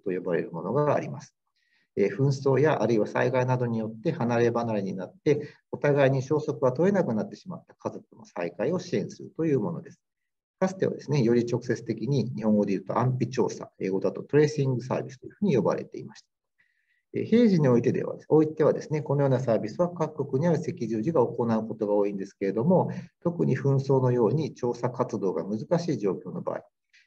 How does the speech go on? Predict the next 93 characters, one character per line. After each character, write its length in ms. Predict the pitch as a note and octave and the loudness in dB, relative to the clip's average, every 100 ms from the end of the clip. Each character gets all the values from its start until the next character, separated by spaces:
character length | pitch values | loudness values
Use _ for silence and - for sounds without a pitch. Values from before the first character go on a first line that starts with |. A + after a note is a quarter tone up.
| - | -6
ア 100 | G#2+ | -2
イ 60 | G#2 | -2
シ 140 | - | 2
ー 60 | G#2 | 2
ア 20 | |
ー 20 | |
ル 60 | G2 | 2
シ 160 | - | 0
ー 40 | G2+ | 0
に 80 | E3 | 2
設 100 | C#3+ A2+ | 2 2
け 80 | A2+ | 2
ら 100 | G#2 | 2
れ 100 | G2 | 2
た、 320 | - F#3 E3 - - - | 0 -2 -4 -8 -14 -6
え 140 | F2+ | -4
ー、 80 | F2 | -4
中 220 | - A#2 | -4 0
央 260 | A2+ A2+ A2 | 2 2 0
追 160 | A#2 G#2+ | 0 0
跡 440 | G#2+ G#2 F#2 - _ _ _ | -2 -4 -6 -8 _ _ _
調 120 | A2 | -2
査 180 | G2+ G2+ | 0 -2
局 160 | - - | -4 -10
で 60 | _ | _
す 100 | E3+ | -4
ね。 160 | E3+ - | -4 -4
ま 120 | F2+ | -2
あ、 20 | |
英 120 | A2 | 0
語 120 | A#2 A2 | 0 2
の 260 | G#2+ G#2+ | 0 0
ア 60 | G#2 | -2
ブ 80 | G#2+ | 0
リ 80 | |
ベ 120 | A2 A2 | 2 2
ー 20 | |
シ 80 | A2 | 0
ョ 60 | |
ン 40 | - | -8
だ 80 | |
と 80 | - | -12
シ 320 | - - G#2+ G#2+ | -8 -4 -4 -2
ー 40 | |
テ 80 | - | 0
ィ 20 | F#2+ | 0
ー 60 | |
エ 20 | |
ー、 40 | - | 0
セ 140 | - | -2
ン 100 | A#2 | -2
ト 120 | A#2 | 0
ラ 60 | A2+ | 0
ル 60 | G#2 | 2
ト 120 | G#2 | 4
レ 60 | |
ー 20 | G2 | 2
シ 160 | - | 0
ン 100 | G2 | -6
グ 80 | G2 | 0
エ 80 | G#2 | 2
ー 40 | |
ジ 80 | - | 0
ェ 40 | |
ン 40 | B1 | -8
シ 100 | - | -16
ー 200 | _ _ | _ _
と 60 | |
い 20 | - | -20
う 20 | |
ん 20 | |
で 60 | - | -20
す 40 | |
け 80 | - | -14
れ 40 | C3+ | -8
ど 80 | |
も、 80 | G#3 | -6
が 160 | A#3+ - | -6 -8
中 300 | - - F#2+ | -8 -2 -2
心 240 | - F2 | -4 -16
と 100 | - | -16
な 140 | F2 F#2 | -16 -18
っ 80 | _ | _
て、 180 | - F#2+ - - - - | 2 2 0 -16 -14 0
軍 240 | A2+ A2+ | 2 2
人、 260 | G#2+ G#2+ G#2 | 2 4 4
民 220 | A2+ A2 | 2 2
間 200 | A#2+ G#2+ | 4 2
人 240 | G2 G2 G2 | 2 -4 -4
を 80 | F#2 | -2
問 160 | B2 | 2
わ 100 | B2 | 2
ず、 240 | - G3+ | 2 0